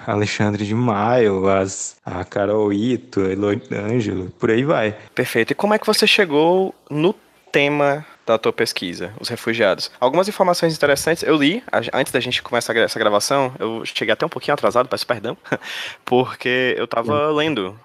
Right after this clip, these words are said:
Speaker 2: a H Q, o Diasporados. Gostei bastante, fica aqui o elogio, trabalho muito interessante, gostaria de vê-lo impresso, inclusive, de alguma forma, é até um pouco mais elaborado, acredito que o tempo tenha corrido atrás de ti, né? É, eu acho
Speaker 1: Sim.
Speaker 2: que dá,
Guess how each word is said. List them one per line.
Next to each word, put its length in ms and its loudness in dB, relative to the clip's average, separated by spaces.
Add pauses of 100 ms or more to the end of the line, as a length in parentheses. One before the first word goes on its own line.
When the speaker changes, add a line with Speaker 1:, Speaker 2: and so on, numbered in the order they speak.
Speaker 2:
a 220 0
H 160 0
Q, 300 -4 (100)
o 180 -8
Diasporados. 760 2 (220)
Gostei 220 -2
bastante, 440 0
fica 180 -6
aqui 120 -6
o 40 2
elogio, 480 0 (120)
trabalho 300 0
muito 140 -4
interessante, 540 0
gostaria 320 2
de 80 -2
vê-lo 140 2
impresso, 380 0
inclusive, 400 -4
de 60 -4
alguma 240 -6
forma, 600 0 (140)
é 100 0
até 240 2
um 140 -2
pouco 320 -2
mais 160 2
elaborado, 540 2
acredito 300 -8
que 100 -8
o 20 -10
tempo 380 -6
tenha 320 -2 (120)
corrido 340 0
atrás 280 0
de 60 -2
ti, 240 2
né? 160 0 (680)
É, 520 2
eu 60 2
acho 100 4
Speaker 1:
Sim. 60 0
Speaker 2:
que 60 -6
dá, 140 2